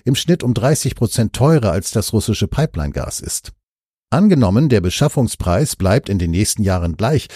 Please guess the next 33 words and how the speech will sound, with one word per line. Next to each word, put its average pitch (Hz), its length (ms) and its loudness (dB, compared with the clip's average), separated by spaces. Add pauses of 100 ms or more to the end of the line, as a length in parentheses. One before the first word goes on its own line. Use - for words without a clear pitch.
(140)
werden 110 280 2
die 101 100 0
nationale 110 560 0
C 95 220 -2
O 87 80 0
zwei 143 320 0
Bepreisung 127 680 0
und 151 260 0
ab - 160 -6
zweitausendsiebenundzwanzig 95 1300 0
die - 120 -6
Ausweitung 104 640 2
des 95 160 -2
europäischen 92 640 0
Emissionshandels 101 920 0 (240)
auf 110 200 2
den 95 220 0
Gebäude- 98 400 2
und 90 120 -2
Verkehrsbereich 107 920 0
E 90 160 -2
T - 180 -4
S - 320 -2
zwei 131 460 -2 (280)
die 170 100 -2
größten 156 440 2
Preistreiber 113 720 0
beim 131 180 0
Gaspreis 95 560 -2
für 127 140 -2
die 131 120 -4
Endkunden - 560 -6
sein. 71 280 -8